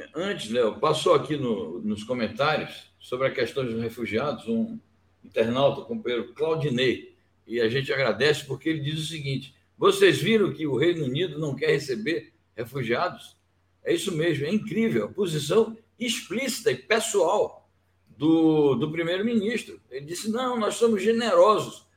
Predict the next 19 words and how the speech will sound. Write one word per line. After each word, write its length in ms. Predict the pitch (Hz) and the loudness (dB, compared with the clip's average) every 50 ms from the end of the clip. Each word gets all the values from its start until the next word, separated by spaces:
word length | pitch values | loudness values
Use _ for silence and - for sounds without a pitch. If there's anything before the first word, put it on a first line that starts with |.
| _ _ _ | _ _ _
mas 220 | - 160 180 214 | 4 4 6 6
não 160 | 247 285 294 | 4 2 4
dá 160 | 262 226 247 - | 6 8 8 8
pra 160 | 226 220 175 | 8 6 6
receber 400 | 180 170 135 151 160 156 151 147 147 | 6 6 4 0 0 2 2 4 4
refugiado 560 | 147 147 - 147 123 131 135 135 135 117 - - - _ _ _ _ _ | 2 0 -4 -4 0 0 2 2 0 -2 -6 -10 -16 _ _ _ _ _
ucraniano." 720 | 107 101 - 117 - - 165 151 131 127 123 117 107 - - - _ _ _ _ | -18 -10 -10 -6 -4 -4 -2 -2 -2 -2 -2 -4 -6 -6 -10 -18 _ _ _ _
Então, 300 | - 120 - - 185 233 | -20 -12 -6 -2 -2 0
vocês 300 | 226 185 - - 208 156 139 | 0 2 4 4 4 4 4
vejam 280 | 156 180 185 185 214 | 0 -2 0 0 0
a 40 | 202 | -2
hipocrisia 680 | - 156 185 175 - - 143 123 110 120 151 165 160 - _ _ _ _ _ | 0 0 0 0 0 -2 -6 -10 -8 -4 -4 -4 -4 -6 _ _ _ _ _
do 140 | - 110 151 | 0 2 2
Ocidente, 480 | 156 160 143 139 135 147 165 165 - | 2 2 0 -4 -4 -4 -6 -4 -6
a 40 | 175 | -8
gente 120 | 165 175 175 | -6 -4 -4
agradece 460 | 170 165 156 139 139 147 139 139 135 | -2 -2 -2 0 0 0 0 0 -4
aqui 240 | 110 - - 135 151 | -6 -6 -6 -4 -2
o, 320 | 151 147 135 - - | 0 0 0 -2 -4